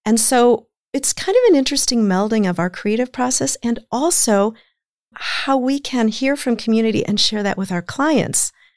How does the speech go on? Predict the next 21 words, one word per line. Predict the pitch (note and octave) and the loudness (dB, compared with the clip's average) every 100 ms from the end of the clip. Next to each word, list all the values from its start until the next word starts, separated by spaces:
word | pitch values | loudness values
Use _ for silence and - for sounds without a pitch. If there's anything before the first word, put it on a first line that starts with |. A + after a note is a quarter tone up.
| _ - | _ -6
So | C#4 | 0
we | D4+ | 2
have | A4+ | 2
people | - E4 E4 | 0 0 2
in | |
the | B3 - | 2 2
office | G#3+ A#3+ B3 | 0 0 0
now | A3 G3 F#3+ | 2 2 2
who | G#3+ | 0
literally | G3 G3 A#3+ F#4+ F#4 A#3+ G3 G3 - _ _ _ | -2 0 2 4 4 6 4 2 -4 _ _ _
focus | - A#3+ C4+ G#3+ G3 - | 0 0 2 0 0 -2
their | - F#3+ A3+ | -2 -2 0
efforts | G#3+ A3 F#3 E3 - - | -2 0 0 0 -2 -2
on | F3 | -2
gathering | E3+ E3 F#3+ A3 | 0 0 2 0
community, | A3 - G3+ F#3+ F3+ F3 F#3+ _ _ _ _ _ | 0 0 2 4 4 2 -2 _ _ _ _ _
hearing | - - B3 B3+ C#4 | -14 -2 2 4 2
from | C4 G3+ | 0 -2
community, | F#3 G3 F3 E3 D#3 D#3 F#3 - _ _ _ - | 0 2 2 4 4 2 0 -8 _ _ _ -2
and | G3 G#3+ | 2 2
sharing | - - A#3+ A#3+ B3 B3+ | 2 2 2 2 2 0